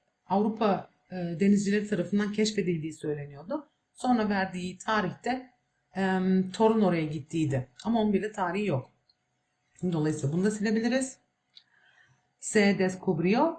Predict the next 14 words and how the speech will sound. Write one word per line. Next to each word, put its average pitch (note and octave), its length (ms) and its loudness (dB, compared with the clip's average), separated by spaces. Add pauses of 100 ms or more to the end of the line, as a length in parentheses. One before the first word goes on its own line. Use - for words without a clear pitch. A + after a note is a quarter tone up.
(120)
que G3+ 200 2
los F#3+ 180 0
indígenas G#3+ 720 -2
no C#4+ 260 4
habían G#3 360 -2
puesto F#3+ 380 -2
las F3+ 220 -4
estatuas. - 720 -14 (2500)
Keşfedildi G3+ 600 2
ki D#4 320 0 (160)
yerliler A3 580 0
heykelleri G#3+ 760 -2 (220)
yerleştirmemişler, G#3+ 1000 0
koymamışlar. G#3 640 0